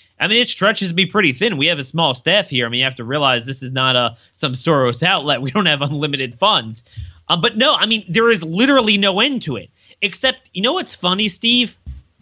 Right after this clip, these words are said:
Somehow, that never happens when it comes to conservative groups. Somehow, no state or individual or law enforcement could get standing to sue when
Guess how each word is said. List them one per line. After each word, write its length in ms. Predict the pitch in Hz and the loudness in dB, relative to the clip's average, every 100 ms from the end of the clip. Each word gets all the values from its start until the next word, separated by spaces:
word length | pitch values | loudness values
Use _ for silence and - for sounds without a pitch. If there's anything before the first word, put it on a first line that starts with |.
| _ _ - | _ _ -18
Somehow, 840 | - 247 320 349 180 175 160 156 156 _ | -4 0 0 0 0 0 0 -2 -4 _
that 220 | 135 170 147 | -4 -4 -2
never 360 | 147 190 220 | -2 0 0
happens 520 | 156 165 180 147 131 | -2 -2 -2 -4 -4
when 140 | 131 147 | -4 -4
it 80 | 139 | -4
comes 240 | 160 147 | -6 -6
to 80 | - | -8
conservative 540 | 131 135 147 135 127 104 | -10 -6 -4 -4 -4 -6
groups. 360 | 123 - - - - - - | -8 -8 -14 -18 -20 -20 -20
Somehow, 720 | - 285 285 240 240 220 180 - | -2 2 2 2 2 0 -4 -8
no 720 | 151 170 233 320 330 339 302 - | -2 4 6 6 4 2 -4 -10
state 640 | - - 262 269 269 - _ | -20 -4 2 2 2 -4 _
or 260 | 220 226 | -4 -2
individual 800 | 214 202 190 139 220 226 233 226 | -2 0 0 2 0 0 0 0
or 160 | 196 202 | 0 0
law 280 | 180 220 208 | 4 4 4
enforcement 680 | 180 - 156 143 - 151 | 0 -2 -4 -2 -4 -4
could 180 | 147 190 | -6 -4
get 200 | 175 214 | -4 -4
standing 580 | - - 220 196 160 147 - _ | -4 -2 0 0 0 -2 -8 _
to 160 | - 196 | -4 -4
sue 580 | - 240 254 170 156 - 139 | 0 2 4 2 0 -4 -8
when 360 | 147 190 170 | 0 0 0